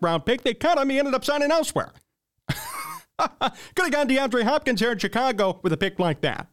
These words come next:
traded. Instead, you bring in somebody who just, I, I don't even know what the issue is anymore. I tried to advocate for him. I tried to stick up for him last year, kinda coming in mid-season, learning a new offense.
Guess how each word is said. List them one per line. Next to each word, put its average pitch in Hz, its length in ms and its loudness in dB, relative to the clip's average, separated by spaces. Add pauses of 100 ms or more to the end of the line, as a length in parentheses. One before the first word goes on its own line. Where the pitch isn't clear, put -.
(180)
traded. - 400 -4
Instead, 208 320 0
you 202 100 0
bring 214 280 0
in 233 140 0
somebody 160 480 0 (680)
who 220 200 0
just, 208 480 -2 (320)
I, - 140 -2
I 262 100 2
don't 320 140 2
even 214 140 4
know 220 100 4
what 202 140 0
the 180 120 4
issue 143 300 2
is - 360 -2
anymore. 123 460 0 (960)
I 185 120 -2
tried 240 440 0
to - 180 -4
advocate 196 540 -2
for 196 100 2
him. 214 260 2 (720)
I - 20 -2
tried 185 240 0
to 180 60 0
stick 202 260 0
up 277 220 -2
for 135 100 0
him - 160 -12
last 147 340 0
year, 185 280 2
kinda 143 260 -6
coming 196 260 0
in 196 140 4
mid-season, 214 720 2
learning 175 320 -4
a 151 60 0
new 151 180 2
offense. 233 960 0